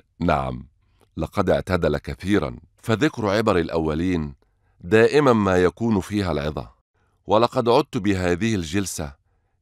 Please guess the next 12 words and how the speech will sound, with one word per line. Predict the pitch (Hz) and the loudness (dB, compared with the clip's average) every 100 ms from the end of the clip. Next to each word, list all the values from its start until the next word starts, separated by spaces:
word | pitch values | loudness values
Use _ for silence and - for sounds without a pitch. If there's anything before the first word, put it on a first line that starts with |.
| - | -2
إلى | 127 98 | 0 2
أيام | 101 104 107 | 2 2 0
الطفولة، | 87 - 78 87 67 50 _ _ _ _ _ _ _ - | -2 -8 -12 -10 -10 -12 _ _ _ _ _ _ _ -14
حينما | 120 127 139 120 | -4 -2 0 -2
كنا | 95 117 101 | -2 -4 -2
نجلس | 92 104 80 80 - | 0 -2 -4 -10 -6
أمام | 73 85 90 82 | -4 0 0 0
أبي | 73 80 73 65 _ _ _ _ _ | -2 -4 -6 -12 _ _ _ _ _
فيقص | - 120 113 151 - 104 | -4 -2 -2 -4 -4 -2
لنا | 104 104 85 | 0 0 -2
قصصه | - 95 87 - 107 | -4 -8 -6 -4 -2
المشوقة | 87 78 73 73 76 87 76 | 0 -4 -6 -6 -4 -4 -8